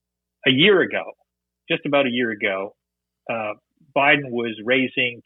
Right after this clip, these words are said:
twenty-four thousand dollars a day. Twenty-four thousand dollars a day.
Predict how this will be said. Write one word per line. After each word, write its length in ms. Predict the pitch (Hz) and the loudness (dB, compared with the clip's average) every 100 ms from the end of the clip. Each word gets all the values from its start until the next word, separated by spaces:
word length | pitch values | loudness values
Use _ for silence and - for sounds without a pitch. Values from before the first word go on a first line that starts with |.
| - | -2
twenty-four 440 | 165 151 143 135 - | 0 0 0 -4 0
thousand 360 | 120 123 123 | 0 -2 -4
dollars 320 | 113 117 110 - | -4 -2 -4 -6
a 60 | - | -2
day. 220 | 104 92 _ _ _ _ _ _ _ _ | -2 -2 _ _ _ _ _ _ _ _
Twenty-four 520 | - 151 156 147 143 127 | -2 2 0 2 -2 0
thousand 340 | 135 131 123 117 | 0 0 0 -2
dollars 280 | 113 117 101 | -2 -2 -4
a 160 | 95 | 0
day. 140 | 101 | 0